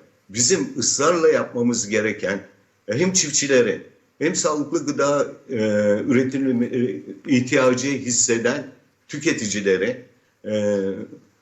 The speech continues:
bu üre-, sistemin, gıda sisteminin, e, değişmesini talep etmek zorundalar.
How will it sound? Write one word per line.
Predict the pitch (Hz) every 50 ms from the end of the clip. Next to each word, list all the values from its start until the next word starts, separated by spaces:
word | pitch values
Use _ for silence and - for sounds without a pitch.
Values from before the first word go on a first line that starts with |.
| _ _ -
bu | 123 160 208 190
üre-, | 160 151 139 131 123 139 120 120 120
sistemin, | - - - - 131 117 - - - 117 113 123 147 - - - - - _ _ _ 104
gıda | 104 95 127 147 180 180
sisteminin, | - - 139 123 - - 123 113 110 107 104 104 110 127 131 - - - _ _ _ _ -
e, | 110 107 110 110 113 113 113
değişmesini | 127 135 139 131 - - 131 135 127 - - 165 175 175 -
talep | 147 131 123 117 104
etmek | 104 101 - - 101 98 -
zorundalar. | - 101 98 92 98 101 95 98 104 131 156 156